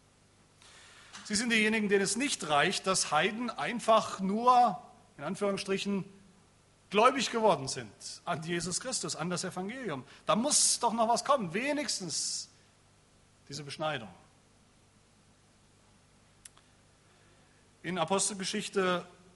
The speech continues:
fünfzehn lesen wir, wie aus Judäa Juden kamen, Pharisäer kamen, die eben auch gläubig geworden waren, also Judenchristen, gläubige Christen aus dem Judentum.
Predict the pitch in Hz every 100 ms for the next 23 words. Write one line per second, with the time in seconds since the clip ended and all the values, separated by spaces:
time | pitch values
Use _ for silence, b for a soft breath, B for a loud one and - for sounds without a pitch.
0 | _ - 208 247 - 175 160 151 180 190
1 | 208 196 170 175 160 165 165 147 156 202
2 | 190 175 165 226 233 220 196 196 202 -
3 | 151 147 139 175 220 - 185 214 233 175
4 | 156 156 156 131 208 220 156 139 170 180
5 | 185 170 185 190 190 196 214 277 320 151
6 | 143 135 185 202 185 175 - - 262 254
7 | 139 139 190 214 214 220 220 B B B
8 | B B _ _ _ _ _ _ _ _
9 | _ _ _ _ _ _ - 180 - 156
10 | - 143 175 208 208 214 240